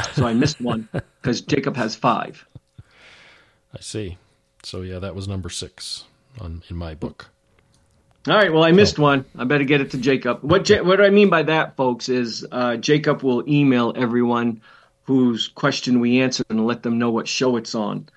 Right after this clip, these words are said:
Speaker 1: So I forwarded him five emails just now,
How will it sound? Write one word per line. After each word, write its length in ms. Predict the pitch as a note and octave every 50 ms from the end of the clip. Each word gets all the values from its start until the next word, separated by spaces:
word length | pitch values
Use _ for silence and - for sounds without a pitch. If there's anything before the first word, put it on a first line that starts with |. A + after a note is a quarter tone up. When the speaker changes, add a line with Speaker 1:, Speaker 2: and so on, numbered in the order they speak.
| _ - - - - _ _
Speaker 1:
So 420 | - - - - B2+ A#2 A2+ A2 -
I 160 | A2+ A2+ A2+
forwarded 600 | A2 - - C#3 C#3+ C#3+ C#3+ C#3 B2 B2 A2 G2+
him 260 | A#2 A#2+ A#2+ A#2 G#2+
five 540 | - - _ C3 B2 B2 C3 C3+ C#3+ C#3 A#2+
emails 680 | B2 - - D#3+ D3+ C#3+ B2+ A#2 G#2+ G2+ G2+ - -
just 320 | - - A2 A2 - - -
now, 300 | A2+ G#2 F2+ D2 C2+